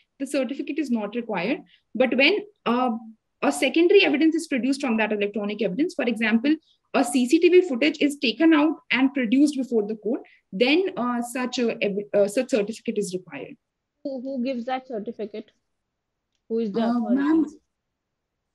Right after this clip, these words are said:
Speaker 1: although, uh, the Indian Evidence Act does not clearly state that who shall be the authority, but any person who ha-, who holds a position where he can, uh, vouch for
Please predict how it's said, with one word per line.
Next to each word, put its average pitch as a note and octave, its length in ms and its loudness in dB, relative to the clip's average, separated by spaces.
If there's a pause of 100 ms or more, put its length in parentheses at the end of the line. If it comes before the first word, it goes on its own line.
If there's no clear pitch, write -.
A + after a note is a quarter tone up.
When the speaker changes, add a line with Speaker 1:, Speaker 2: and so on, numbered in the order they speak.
(600)
Speaker 1:
although, D#4 680 2
uh, A#3 180 -2
the B3 100 -2
Indian B3 280 4
Evidence D#4 320 4
Act D#4+ 140 0
does D4 140 0
not D#4 300 2
clearly A#3+ 520 4
state C#4 400 0 (320)
that B3 240 -2
who C4 280 2
shall G#3 280 0
be A3+ 100 0
the A3 140 0
authority, G#3+ 500 -4 (320)
but A#3 220 -2
any C4 320 4
person E4 580 0
who C#4 400 4
ha-, C#4 240 0
who C#4+ 300 4
holds C#4 340 2
a C4+ 260 0 (380)
position C4 460 4
where D4 180 6
he C4+ 200 0
can, D4 300 6
uh, G#3+ 300 -2 (140)
vouch A3 380 0
for C#4+ 280 -2